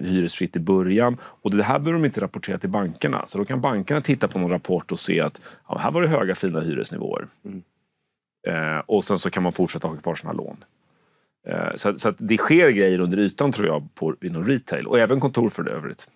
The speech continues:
Speaker 2: Ja, nej, men jag har även exempel på, på bolag som har,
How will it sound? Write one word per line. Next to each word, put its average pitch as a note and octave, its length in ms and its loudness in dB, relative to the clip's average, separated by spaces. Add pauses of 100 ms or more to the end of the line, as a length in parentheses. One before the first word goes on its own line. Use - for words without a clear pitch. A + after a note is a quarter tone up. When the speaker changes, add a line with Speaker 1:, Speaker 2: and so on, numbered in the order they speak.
(1160)
Speaker 2:
Ja, G#2+ 240 -6
nej, B2+ 100 0
men A#2+ 120 4
jag A2+ 60 6
har B2+ 100 6
även A#2 240 4
exempel G#2+ 360 0
på, G2+ 340 2
på G2+ 240 2
bolag G2+ 480 0
som G2 140 -2
har, F#2+ 220 -2